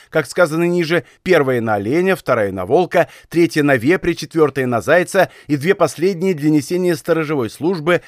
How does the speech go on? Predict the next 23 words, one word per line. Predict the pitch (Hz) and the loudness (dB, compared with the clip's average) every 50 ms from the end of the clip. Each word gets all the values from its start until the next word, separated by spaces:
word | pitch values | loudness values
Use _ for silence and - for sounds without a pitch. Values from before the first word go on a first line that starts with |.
| - - | -6 -4
а | - 151 | -4 -4
также | 135 - 170 165 143 123 131 156 | 0 2 0 0 0 0 -4 -4
охраны. | - 135 131 - - 113 113 110 98 87 69 - _ _ _ _ _ _ - - | -2 -4 -6 -6 -4 -4 -2 -2 -4 -6 -10 -16 _ _ _ _ _ _ -12 -4
Из | - 151 165 139 | -2 -2 0 2
военного | 156 175 165 165 190 202 202 196 196 196 | 2 2 2 4 2 2 2 2 2 2
и | 202 175 160 165 | 0 2 2 2
охотничьего | 170 165 - 196 185 175 185 175 - - 180 175 180 | 0 2 0 -2 -2 -2 -4 -6 -6 -4 -2 -2 0
оружия, | - - 156 170 202 214 180 143 147 135 123 | 2 2 0 0 0 -2 -2 0 -2 -2 -2
собранного | - - 156 170 156 165 165 165 160 160 160 | -2 -2 -2 0 0 0 0 0 2 0 0
в | 147 | 0
моей | 131 131 135 139 147 151 156 | 0 0 0 2 2 0 0
оружейной | - - 139 139 135 131 110 131 139 135 127 131 127 | 0 0 0 0 0 -2 -4 -4 -4 -2 -4 -4 -4
зале. | 117 92 95 113 107 101 90 82 - _ _ _ _ _ - - | -6 -4 -2 -2 -2 -2 -4 -8 -14 _ _ _ _ _ -8 -4
Из | 110 131 120 | -4 0 0
анжуйских | 165 170 160 165 226 226 190 - - 202 - - | 0 0 0 -2 -4 -4 -4 -6 -6 -8 -8 -8
вин, | 190 208 196 165 | -8 -8 -8 -8
собранных | - - 180 165 143 156 151 151 143 | -6 -6 -4 -2 0 0 0 0 -2
для | 117 123 139 143 | -2 0 0 0
Атоса, | 135 - 175 160 147 - - 123 110 - - - - _ | 0 0 0 -2 -2 0 0 -2 -2 -2 -6 -16 -10 _
который | - 127 - 143 139 147 | -6 -4 -2 0 0 0
их | 147 - 143 123 - | 0 -2 -6 -6 -4
когда-то | - 143 127 110 110 147 143 - 135 | -2 -2 -2 0 0 0 2 0 -2
любил, | 127 131 110 113 156 160 135 107 | -4 -6 -4 -2 -2 -2 -2 -2